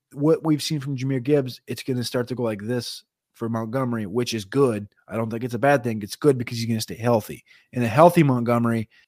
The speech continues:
that has less touches is better than a Pollard in his current state and situation. So I'm gonna go Montgomery.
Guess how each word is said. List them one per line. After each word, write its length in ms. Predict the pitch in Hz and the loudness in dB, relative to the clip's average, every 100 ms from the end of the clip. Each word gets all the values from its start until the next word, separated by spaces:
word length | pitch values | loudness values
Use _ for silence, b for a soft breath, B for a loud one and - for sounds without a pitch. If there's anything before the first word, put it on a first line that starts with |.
| _ - | _ 0
that 180 | 127 | 2
has 200 | 123 127 | 4 2
less 240 | 117 135 120 | 4 4 4
touches 540 | - 143 - 101 92 - | 4 4 4 -4 -4 -4
is 160 | 113 | -4
better 440 | 107 123 117 117 - | 0 2 2 0 -4
than 220 | 104 113 | -6 -4
a 80 | 110 | -4
Pollard 580 | - 123 120 107 98 90 | 6 8 8 6 0 -6
in 140 | - 104 | -6 -4
his 120 | 101 | -4
current 300 | - 123 104 | -4 -4 -2
state 400 | - - 120 107 | -2 0 0 0
and 80 | 98 | -4
situation. 720 | - 107 92 104 98 - - | -6 -6 -6 -6 -4 -8 -10
So 160 | - 107 | -8 -4
I'm 100 | 107 | -2
gonna 120 | 107 | -2
go 100 | 101 | -2
Montgomery. 560 | 98 76 90 87 82 | -4 -6 -10 -10 -12